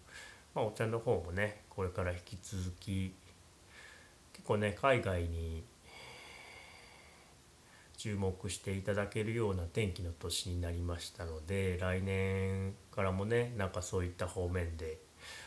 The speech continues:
面白がってもらえるような企画をやっていきたいなと思っております。よろしくお願いします。明日はね、えーと、二千二十四年になるということで、元旦は、えーと、十二時に、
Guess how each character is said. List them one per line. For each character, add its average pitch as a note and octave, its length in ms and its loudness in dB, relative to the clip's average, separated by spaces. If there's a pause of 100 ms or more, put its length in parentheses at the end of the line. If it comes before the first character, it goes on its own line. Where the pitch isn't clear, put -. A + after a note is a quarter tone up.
(140)
面 G#2 160 2
白 G#2 240 2
が G2+ 100 2
っ F#2+ 60 -2
て - 160 -10
も F2+ 160 2
ら F#2+ 160 2
え F#2+ 40 0
る G2 120 2
よ F#2+ 160 2
う - 20 0
な F2 120 -2 (120)
企 - 140 -18
画 F2+ 680 -2
を A#2 300 8 (640)
や F#2+ 80 0
っ E2 40 -2
て F2 180 -6
い E2+ 40 -2
き - 80 -12
た E2+ 200 -2
い D#2+ 100 -4
な A2 140 4
と A2+ 160 -2
思 E2+ 80 -4
っ E2+ 40 -8 (160)
て - 80 -8
お F2 40 -4
り E2 80 -4
ま G#2 200 2
す。 G#2+ 160 -8
よ F2 60 -6
ろ F2 80 -8
し - 120 -8
く - 120 -16
お A#2 180 -14
願 F#2+ 140 -8
い F2+ 60 -8
し - 160 -6
ま A#2 180 2
す。 - 240 -8 (560)
明 D#3 60 6
日 - 180 2
は A#2+ 120 6
ね、 F#2+ 360 6
え G#2+ 140 6
ー G#2 80 0
と、 F#2+ 80 2
二 G2 100 4
千 F2+ 300 4
二 G#2 100 4
十 F2+ 180 0
四 F#2 160 4
年 G#2 220 4
に G2+ 100 2
な F#2+ 140 4
る E2 140 0
と E2 100 -10
い D#2+ 40 -6
う D2+ 40 -8
こ F2 80 -8
と E2 120 -6
で、 D#2+ 120 -8
元 E2+ 340 0
旦 F2+ 460 2 (580)
は、 C#3+ 260 8 (160)
え G#2+ 480 4
ー - 20 -16
と、 G2+ 80 2
十 A#2 220 4
二 A#2 180 2
時 F#2+ 140 0
に、 G#2+ 420 0